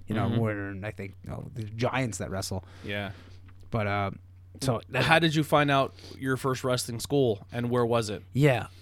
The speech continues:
Speaker 1: so I was thinking, like, I would search on the internet, and somewhere, like, we're in Philly, it's like, "Do I wanna drive that far?" 'Cause I, I would say I didn't make much money, you know?
Speaker 2: Mm-hmm.
Speaker 1: It, yeah,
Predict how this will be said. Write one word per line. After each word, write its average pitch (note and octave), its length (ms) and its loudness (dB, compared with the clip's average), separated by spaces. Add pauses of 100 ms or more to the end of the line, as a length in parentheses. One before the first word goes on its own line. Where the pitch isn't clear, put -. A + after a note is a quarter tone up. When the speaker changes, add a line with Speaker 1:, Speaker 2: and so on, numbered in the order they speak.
Speaker 1:
so C3+ 420 4 (760)
I - 60 -6
was - 100 -6
thinking, E3+ 300 4
like, C3 240 2
I B2+ 80 4
would C3+ 100 6
search F3+ 240 6
on D#3+ 60 6
the D3+ 80 10
internet, D3 240 10
and C3 100 0
somewhere, D#3 220 6
like, C3 80 4
we're C3 80 4
in A#2+ 80 4
Philly, C#3 300 6
it's A#2 100 2
like, A#2 80 -6
"Do B2 100 4
I A#2 60 4
wanna B2+ 220 4
drive A#2 260 4
that A2+ 200 2
far?" A2+ 300 2
'Cause - 120 -8
I, A#2+ 80 0
I B2+ 100 -2
would A#2 80 -4
say G#2 100 -10
I F#2+ 40 -6
didn't G2 100 -8
make G2 160 -8
much F2+ 180 -10
money, G2 400 -2
you G#2+ 80 -2
know? G#2 120 0
Speaker 2:
Mm-hmm. B2 200 -2
Speaker 1:
It, F#2+ 120 -8
yeah, F#2+ 140 -12